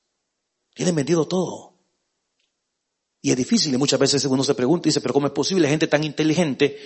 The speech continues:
que todavía siga creyendo en este tipo de cosas?". No es que crea ese tipo de cosas, es que vendió su alma hace mucho tiempo, hace muchos años. Como la guerra entre la casa de Saúl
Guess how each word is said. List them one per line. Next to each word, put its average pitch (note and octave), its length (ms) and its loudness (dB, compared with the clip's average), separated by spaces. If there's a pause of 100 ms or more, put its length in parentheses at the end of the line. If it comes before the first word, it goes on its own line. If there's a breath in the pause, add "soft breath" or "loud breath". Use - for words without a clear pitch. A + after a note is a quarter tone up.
(220 loud breath)
que D#3+ 80 0
todavía D#3 400 2
siga F3 300 0
creyendo D#3+ 460 2
en D3+ 60 0
este D#3 140 2
tipo - 240 -2
de B2+ 140 -2
cosas?". - 260 2 (280 loud breath)
No A#2+ 100 -2
es C3+ 100 2
que - 260 -2
crea F#3+ 480 0
ese C#3 180 0
tipo C3+ 280 0
de A#2 160 0
cosas, A2 440 -2
es C3+ 100 0
que F#3+ 140 2
vendió C#3 240 0
su E3+ 240 0
alma G3+ 180 -4
hace D#3+ 140 -2
mucho D3+ 260 -2
tiempo, - 300 0
hace D#3 100 2
muchos D3+ 260 2
años. E3 360 -2 (720 loud breath)
Como F#3+ 280 8
la F3 140 8
guerra C#4 300 8
entre F#4 180 0
la D4+ 160 6
casa C4+ 260 4
de A#3+ 120 4
Saúl G3 520 6